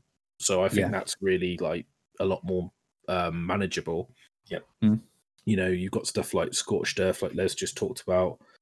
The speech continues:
Speaker 1: Um, you've got focal points where you score extra points if you've got a monster or behemoth within six of an
Speaker 3: Yay.
Speaker 1: objective.
Speaker 2: Yeah. Which
Speaker 1: Yay.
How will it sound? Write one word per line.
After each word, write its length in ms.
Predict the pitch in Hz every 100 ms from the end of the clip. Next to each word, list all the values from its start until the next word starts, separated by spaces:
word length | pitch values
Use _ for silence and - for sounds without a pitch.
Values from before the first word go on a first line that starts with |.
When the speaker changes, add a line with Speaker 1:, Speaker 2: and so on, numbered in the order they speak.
| _ -
Speaker 1:
Um, 280 | 90 90 90
you've 160 | 101 -
got 160 | 120
focal 400 | - 127 123 123
points 400 | 120 127 123 -
where 80 | 107
you 80 | 104
score 240 | - 110
extra 240 | 104 - 127
points 300 | - 107 -
if 80 | 95
you've 100 | 101
got 120 | 98
a 40 | 101
monster 380 | 110 - -
or 200 | 104 98 95
behemoth 680 | 101 - 110 113 117 - -
within 240 | 104 110
six 500 | - 127 127 - - _ - _ _ -
of 60 |
an 60 | 359
Speaker 3:
Yay. 80 | 339
Speaker 1:
objective. 420 | 214 107 123 139 - - _ _
Speaker 2:
Yeah. 100 | -
Which 120 | 107 156
Speaker 1:
Yay. 180 | 170